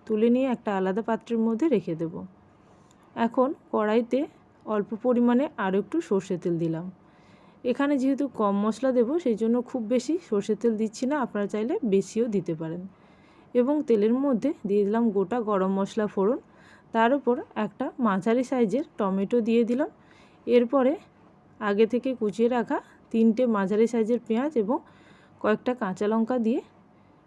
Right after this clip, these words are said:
এবার খুব ভালো করে নাড়ে চাড়ে ভেজে নিতে হবে সমস্ত মশলাগুলোকে একসঙ্গে। যতক্ষণ না পর্যন্ত পেঁয়াজটা নরম হয়, ততক্ষণ কিন্তু ভেজে নিচ্ছি। এখানে যেহেতু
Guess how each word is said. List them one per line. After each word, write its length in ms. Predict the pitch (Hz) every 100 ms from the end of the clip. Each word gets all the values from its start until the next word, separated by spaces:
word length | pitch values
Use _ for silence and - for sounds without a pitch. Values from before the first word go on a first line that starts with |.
| -
এবার 160 | 220 233
খুব 160 | 247 202
ভালো 280 | - 208 233
করে 220 | 247 240 330
নাড়ে 320 | 285 190 185
চাড়ে 220 | 196 208 285
ভেজে 260 | 214 190 214
নিতে 260 | 233 233 220
হবে 240 | 202 302 440
সমস্ত 340 | 240 196 196 - 214 202
মশলাগুলোকে 600 | 190 196 208 202 202 330
একসঙ্গে। 540 | 196 - 170 160 180 190 _ - - - - - - -
যতক্ষণ 560 | 202 214 202 202 233 254
না 120 | 262
পর্যন্ত 360 | 254 269 262 233 359
পেঁয়াজটা 420 | 247 214 208 - 226
নরম 320 | 208 196 247 240
হয়, 140 | 320 311
ততক্ষণ 420 | 185 165 196 208 190
কিন্তু 220 | 208 311
ভেজে 280 | 233 180 165
নিচ্ছি। 400 | 165 165 - - 185 - _ _ _ _ _ _ -
এখানে 340 | 214 254 262 254
যেহেতু 340 | 277 262